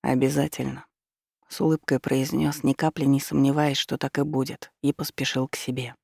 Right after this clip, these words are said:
Елена смотрела, как он заходил, даже не взглянув на неё,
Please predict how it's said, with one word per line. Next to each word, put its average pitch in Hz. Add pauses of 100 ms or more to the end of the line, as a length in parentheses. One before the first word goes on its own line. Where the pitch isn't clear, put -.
(840)
Елена 196
смотрела, 180
как -
он 160
заходил, 151
даже 143
не 143
взглянув 151
на 135
неё, 135